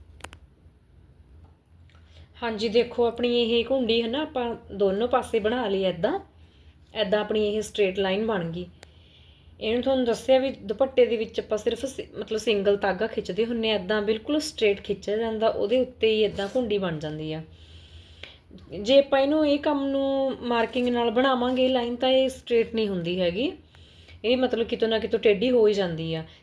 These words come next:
ਜੇ ਆਪਾਂ ਧਾਗਾ ਖਿੱਚ ਕੇ ਬਣਾਵਾਂਗੇ ਤਾਂ ਇਹ ਬਿਲਕੁਲ ਇੱਦਾਂ ਲਾਈਨਾਂ ਬਿਲਕੁਲ ਸਟਰੇਟ ਜਾਣਗੀਆਂ ਦੁਪੱਟੇ ਦੇ ਵਿੱਚ। ਤੇ ਹੁਣ ਦੇਖੋ ਆਪਾਂ ਇਹਨੂੰ, ਇਹ ਬਾਰਡਰ ਨੂੰ ਕਿਵੇਂ ਫਿਲ ਕਰਾਂਗੇ, ਤੁਹਾਨੂੰ ਮੈਂ ਫਸਟ ਡਿਜ਼ਾਈਨ ਦੱਸਦੀ ਹਾਂ ਇਹਦਾ। ਪਹਿਲਾਂ,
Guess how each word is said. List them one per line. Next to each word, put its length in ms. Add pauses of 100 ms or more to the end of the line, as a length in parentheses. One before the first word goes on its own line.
(120)
ਜੇ 120
ਆਪਾਂ 180
ਧਾਗਾ 300
ਖਿੱਚ 260
ਕੇ 140
ਬਣਾਵਾਂਗੇ 500
ਤਾਂ 160
ਇਹ 120
ਬਿਲਕੁਲ 400
ਇੱਦਾਂ 360 (840)
ਲਾਈਨਾਂ 460
ਬਿਲਕੁਲ 320
ਸਟਰੇਟ 340
ਜਾਣਗੀਆਂ 420
ਦੁਪੱਟੇ 360
ਦੇ 100
ਵਿੱਚ। 280 (2250)
ਤੇ 140
ਹੁਣ 200
ਦੇਖੋ 360
ਆਪਾਂ 260
ਇਹਨੂੰ, 420
ਇਹ 140
ਬਾਰਡਰ 340
ਨੂੰ 120
ਕਿਵੇਂ 260
ਫਿਲ 240
ਕਰਾਂਗੇ, 580 (180)
ਤੁਹਾਨੂੰ 280
ਮੈਂ 160
ਫਸਟ 360
ਡਿਜ਼ਾਈਨ 400
ਦੱਸਦੀ 420
ਹਾਂ 60
ਇਹਦਾ। 120
ਪਹਿਲਾਂ, 320